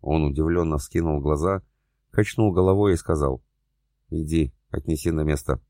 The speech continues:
Кажется, пронесло. На первое был куриный суп-лапша.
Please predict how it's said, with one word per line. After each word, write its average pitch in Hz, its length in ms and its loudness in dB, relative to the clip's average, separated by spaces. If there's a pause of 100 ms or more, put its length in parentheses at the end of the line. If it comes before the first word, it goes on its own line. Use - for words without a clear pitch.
(680)
Кажется, 92 520 -4
пронесло. 90 640 -4 (1120)
На 90 180 2
первое 113 440 2
был 104 180 4
куриный 104 480 2
суп-лапша. 92 600 -2